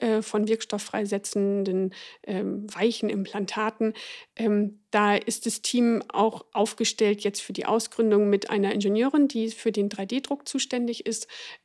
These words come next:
ähm, und, äh, eine, äh, B W Lerin, <laughs> die mir mit den, ähm, Finanzen hilft, weil das ja wirklich was ist, was ich, äh, nicht so richtig, ähm,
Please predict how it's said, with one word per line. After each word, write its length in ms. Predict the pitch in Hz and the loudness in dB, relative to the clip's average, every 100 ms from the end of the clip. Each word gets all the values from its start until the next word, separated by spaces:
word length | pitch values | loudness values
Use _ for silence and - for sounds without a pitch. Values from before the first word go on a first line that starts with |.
| - | -4
ähm, 440 | 208 208 220 240 - _ | 0 0 -2 -6 -14 _
und, 520 | 233 226 214 - - | 4 6 4 -2 -6
äh, 360 | 220 208 214 208 _ - | -4 -4 -4 -8 _ -4
eine, 540 | 208 208 202 190 196 - _ _ | -2 0 0 0 -4 -10 _ _
äh, 120 | 220 | -6
B 240 | 202 190 233 | -2 2 2
W 60 | 269 | 4
Lerin, 360 | 277 233 214 320 | 4 4 6 6
<laughs> 580 | - - - - - - | 8 8 8 2 0 6
die 80 | 294 | 8
mir 260 | 277 254 | 10 8
mit 320 | 254 254 254 | 4 4 4
den, 380 | 233 226 226 226 | 4 4 6 2
ähm, 360 | - 226 214 226 - - - | 2 2 2 0 -6 -18 -16
Finanzen 580 | - 254 254 269 - 196 | 0 4 6 6 4 4
hilft, 440 | 202 311 - - | 4 2 0 -2
weil 180 | 214 208 | 0 0
das 240 | 208 202 | 0 -2
ja 160 | 220 202 | -2 -2
wirklich 320 | 214 208 - | -4 -6 -6
was 160 | 190 - | -8 -8
ist, 220 | - - | -8 -8
was 180 | 190 - | -8 -8
ich, 300 | - - 226 | -8 -10 -6
äh, 40 | |
nicht 480 | 208 - 214 220 - | -4 -2 -2 -2 -4
so 100 | 208 | -4
richtig, 680 | 247 - 262 - - - - | -4 -4 -6 -6 -10 -14 -6
ähm, 380 | 226 220 220 | -4 -2 -4